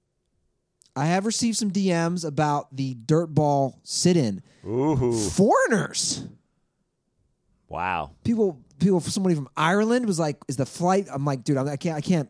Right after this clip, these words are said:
Speaker 1: I'm not paying for your flight from fucking Belfast or wherever." Uh, some foreigners slid in my D Ms. Other people slid in my D Ms. Looks like now we might have to decide then. I am going to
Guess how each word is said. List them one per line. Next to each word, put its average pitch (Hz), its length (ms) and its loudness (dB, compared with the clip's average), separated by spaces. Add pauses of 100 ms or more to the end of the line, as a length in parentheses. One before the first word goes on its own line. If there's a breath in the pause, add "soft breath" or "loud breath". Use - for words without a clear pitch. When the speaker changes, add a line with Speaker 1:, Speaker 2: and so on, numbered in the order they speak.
(100)
Speaker 1:
I'm 143 100 -4
not 165 120 0
paying 175 220 2
for 143 100 -8
your 120 100 -2
flight 151 340 -4
from 120 140 -8
fucking 110 280 -6
Belfast 107 680 -8
or 110 40 -2
wherever." 98 400 -4 (500 loud breath)
Uh, 135 240 2
some 151 140 0
foreigners 233 460 0
slid 226 160 2
in 220 60 -2
my 208 80 2
D 202 140 2
Ms. 190 220 -2
Other 190 120 -4
people 202 160 -2
slid 196 180 -2
in 190 60 -2
my 180 100 0
D 180 180 0
Ms. 170 260 -2 (360 soft breath)
Looks 214 220 -2
like 247 200 -4
now 285 320 -6
we 262 60 -4
might 226 160 0
have 220 120 0
to 220 80 -6
decide 254 600 -2
then. 147 480 -2 (1500 soft breath)
I 220 220 2
am 311 160 -2
going 220 320 2
to 190 680 0